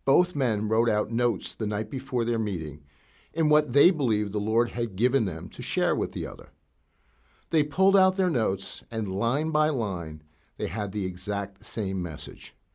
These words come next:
That message was about the seven mountains of influence on today's nations.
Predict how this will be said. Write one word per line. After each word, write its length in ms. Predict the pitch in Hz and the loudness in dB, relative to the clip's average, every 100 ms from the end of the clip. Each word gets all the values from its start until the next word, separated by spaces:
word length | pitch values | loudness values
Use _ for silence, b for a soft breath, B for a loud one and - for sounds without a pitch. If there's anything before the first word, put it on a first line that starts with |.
| b b b b - | b b b b -2
That 280 | 139 170 | 0 0
message 480 | 147 156 151 98 92 | 0 0 0 -2 -2
was 160 | 95 117 | -4 -2
about 300 | 110 110 104 | 0 -2 -2
the 60 | |
seven 400 | 107 - 127 147 | -6 0 2 2
mountains 400 | 135 110 - 113 | 0 -2 -2 -4
of 140 | 104 98 | -4 -2
influence 580 | 113 - 76 67 - - | -4 -4 -10 -10 -14 -10
on 160 | 101 92 | -8 -6
today's 420 | 87 92 90 90 | -4 -2 -2 -2
nations. 600 | 92 87 - 69 - - | -6 -6 -8 -14 -14 -20